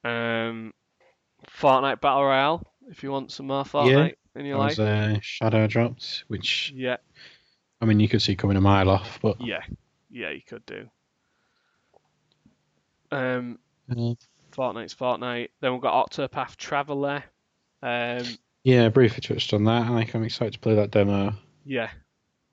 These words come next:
Speaker 1: Yeah.
Speaker 2: Uh, I'm very intrigued by that.
Speaker 1: Uh, it's by the team that did Bravely Default, so it should be quite
Speaker 2: Yeah.
Speaker 1: interesting.
Speaker 2: Yeah, I haven't played
Speaker 1: <clears throat>
Speaker 2: Bravely Default, but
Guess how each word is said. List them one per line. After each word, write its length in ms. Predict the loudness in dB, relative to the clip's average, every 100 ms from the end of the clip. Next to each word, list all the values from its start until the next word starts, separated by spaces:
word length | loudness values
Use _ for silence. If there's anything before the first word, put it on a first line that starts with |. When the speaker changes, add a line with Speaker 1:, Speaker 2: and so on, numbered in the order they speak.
| _ _ _ _ _ -6
Speaker 1:
Yeah. 180 | -6 -4
Speaker 2:
Uh, 60 | -6
I'm 240 | -6 -6
very 180 | 0 2
intrigued 360 | 4 4 4 4
by 160 | 4
that. 220 | 4 0 -4 -18 -16 -16 -16 -20 _ _ _ _ _ _ _ _ _ -20 -6
Speaker 1:
Uh, 40 | -2
it's 160 | -2
by 300 | 2 4 4
the 140 | 2 -4 _ _ _ _
team 320 | -6 -4 -2
that 140 | -4 -4
did 260 | -4 -4
Bravely 360 | -4 -4 -2 -6
Default, 500 | -10 -2 2 2 -2
so 120 | -8
it 60 | -6
should 160 | -6
be 60 | -6
quite 280 | -6 0 4
Speaker 2:
Yeah. 320 | 6 6 4
Speaker 1:
interesting. 320 | 2 -4 -18 _ -12
Speaker 2:
Yeah, 340 | -8 -4 -2
I 40 | 2
haven't 240 | 2 2
played 320 | 4 6 4
Speaker 1:
<clears throat> 640 | 0 -8 -12 -14 -16 _ _
Speaker 2:
Bravely 260 | -4 -4
Default, 380 | -6 -6 -8 -8
but 220 | -8 -8